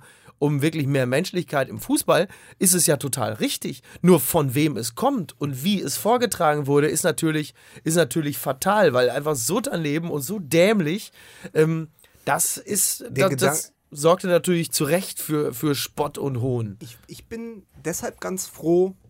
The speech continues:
Speaker 2: dass wir nicht Freitag ad hoc eine Sendung gemacht haben, weil ich erstmal das, äh, Wolfsburg-Spiel abwarten
Speaker 1: Mhm.
Speaker 2: wollte, um zu gucken,
Speaker 1: Ja.
Speaker 2: weil es ist ja Folgendes. Die Bayern haben ja diese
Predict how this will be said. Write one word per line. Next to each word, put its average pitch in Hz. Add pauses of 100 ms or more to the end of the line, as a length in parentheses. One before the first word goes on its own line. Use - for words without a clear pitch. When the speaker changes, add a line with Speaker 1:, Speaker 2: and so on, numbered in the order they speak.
Speaker 2:
dass 139
wir 151
nicht 147
Freitag 147
ad 135
hoc 156
eine 196
Sendung 180
gemacht 175
haben, 165
weil 139
ich -
erstmal 151
das, 135
äh, 131
Wolfsburg-Spiel 123
abwarten 117
Speaker 1:
Mhm. 113
Speaker 2:
wollte, 120
um 127
zu -
gucken, 135
Speaker 1:
Ja. 127
Speaker 2:
weil 139 (380)
es 117
ist 202
ja 240
Folgendes. 151 (340)
Die 143
Bayern 165
haben 175
ja 175
diese 147